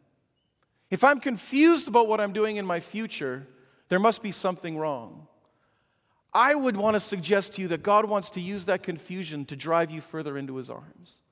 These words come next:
more fully into his heart, to find your calling so that you can find your vocation, because your vocation will not make sense if we don't find calling first.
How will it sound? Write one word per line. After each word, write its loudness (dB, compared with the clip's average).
more 4
fully 2
into -2
his -8
heart, -8
to -8
find 4
your 0
calling 0
so -10
that -4
you -8
can -6
find -2
your -6
vocation, -6
because -10
your -8
vocation -6
will -2
not 0
make -6
sense -4
if -14
we -6
don't -4
find -8
calling -6
first. -10